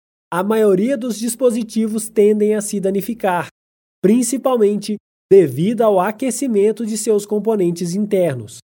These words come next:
Por essa razão, um D P S de alto desempenho deve ter boa suportabilidade a essas sobretensões por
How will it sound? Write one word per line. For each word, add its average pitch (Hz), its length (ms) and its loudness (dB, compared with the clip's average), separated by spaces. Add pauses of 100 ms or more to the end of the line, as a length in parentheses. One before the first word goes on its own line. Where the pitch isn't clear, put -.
(460)
Por 247 140 -2
essa 208 300 2
razão, 208 480 0 (340)
um 180 140 -4
D 202 160 2
P 214 100 2
S 196 440 0
de 220 160 -2
alto 185 300 2
desempenho 190 680 0 (440)
deve 240 360 2
ter 214 260 0
boa 175 520 2
suportabilidade 226 1400 -2
a 208 120 -2
essas 185 380 -2
sobretensões 220 1000 -4 (360)
por 262 160 0